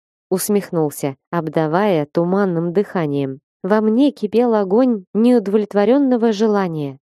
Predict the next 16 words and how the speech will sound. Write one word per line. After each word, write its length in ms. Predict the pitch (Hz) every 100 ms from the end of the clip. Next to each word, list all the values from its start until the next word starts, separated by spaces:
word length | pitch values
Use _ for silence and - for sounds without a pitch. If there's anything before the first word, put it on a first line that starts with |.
| _
Магическое 720 | 180 180 190 196 180 - 165 160
пламя 440 | 156 196 208 151
сворачивалось 840 | - 156 156 165 - 165 165 165 - -
жаркими 560 | 156 185 175 175 170
кольцами, 640 | 165 254 240 - 160 147 - _
скручивало 720 | - - 262 302 262 247 247
внутренности, 840 | 220 226 226 - 160 151 - 151 139 _ _ -
требовало 640 | 185 202 175 170 180 190
выхода. 600 | 180 277 - 165 139 131 _ _ _
Как 280 | 320 320 226
же 180 | 208 233
завела 580 | 208 214 233 233 262 190
меня 460 | 160 165 220 214 -
эта 360 | 202 208 180 165
маленькая 840 | 160 247 247 240 220 208 185 160
ведьма 560 | 147 233 262 160 156